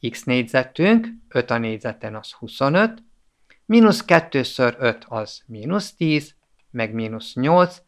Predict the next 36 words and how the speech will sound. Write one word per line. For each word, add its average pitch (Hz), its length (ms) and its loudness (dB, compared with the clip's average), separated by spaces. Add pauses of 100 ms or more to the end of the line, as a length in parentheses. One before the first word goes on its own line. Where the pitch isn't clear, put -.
(180)
igaz-e, 180 360 2
hogy 131 180 -2
ez 104 140 -14
nagyobb, 120 380 -4
mint 117 280 -10
nulla? 104 440 -14 (720)
Egy 135 200 0
pozitív 120 480 -4
számunk 117 480 -2
van, 135 140 -2
ez 113 140 -6
a 113 100 -6
plusz 113 300 -12
huszonöt, 127 680 -2 (500)
van 135 240 0
két 135 320 0
negatív 113 520 -6
szám, 107 460 -4
mínusz 120 440 -6
tíz 120 240 -6
meg 117 200 -8
mínusz 110 340 -8
nyolc, 113 260 -8
az 110 120 -12
mínusz 113 320 -8
tizennyolc, 127 760 -2 (560)
és 208 280 2
hogyha 170 300 0
a 135 80 4
huszonötből 113 640 -2
kivonom 110 440 -6
a 107 120 -12
tizennyolcat, 110 800 -8
az 110 140 -14
plusz - 380 -12
hét, 156 360 -2